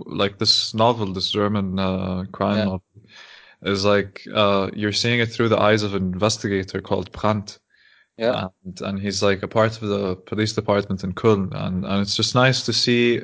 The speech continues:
Speaker 1: okay, he, they have very limited information at the beginning, and they wanna solve this damn crime, you know, and, and
Speaker 2: Yeah.
Speaker 1: they're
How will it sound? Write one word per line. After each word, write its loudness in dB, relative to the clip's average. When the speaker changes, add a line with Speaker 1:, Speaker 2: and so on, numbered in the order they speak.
Speaker 1:
okay, 2
he, -8
they 0
have 4
very 6
limited 0
information 0
at -2
the -4
beginning, -2
and 0
they -2
wanna 0
solve 4
this -4
damn 0
crime, -2
you -6
know, -4
and, -8
and -4
Speaker 2:
Yeah. 0
Speaker 1:
they're 2